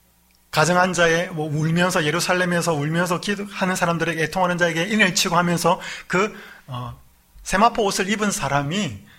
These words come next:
단지 뭐 제사장의 어떤 역할보다는 오히려 심판자의 역할을 할 때가 많습니다. 그래서 여기에는 왕이신 그리스도의 모습이 함께 나타나는 그 상황입니다. 그러면서 여기에 빨간 글자로 나와 있는 이 부분이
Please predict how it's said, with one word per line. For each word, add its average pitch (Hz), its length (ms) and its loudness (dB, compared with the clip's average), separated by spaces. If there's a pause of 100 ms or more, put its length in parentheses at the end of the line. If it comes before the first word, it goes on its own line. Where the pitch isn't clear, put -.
(120)
단지 165 320 -2
뭐 170 160 -2
제사장의 214 640 2
어떤 175 240 -2
역할보다는 151 680 0
오히려 160 220 0
심판자의 226 600 2
역할을 147 280 0
할 127 100 -2
때가 135 160 -2
많습니다. 113 680 -6 (400)
그래서 160 380 2 (260)
여기에는 170 560 0 (200)
왕이신 190 500 4
그리스도의 160 400 -2
모습이 139 320 -4
함께 214 260 0
나타나는 131 720 -2
그 135 140 -6
상황입니다. 123 720 -4 (300)
그러면서 185 560 2 (260)
여기에 147 460 -2 (340)
빨간 190 460 2
글자로 170 540 0
나와 147 340 4
있는 151 280 -2
이 156 140 -6
부분이 147 560 -4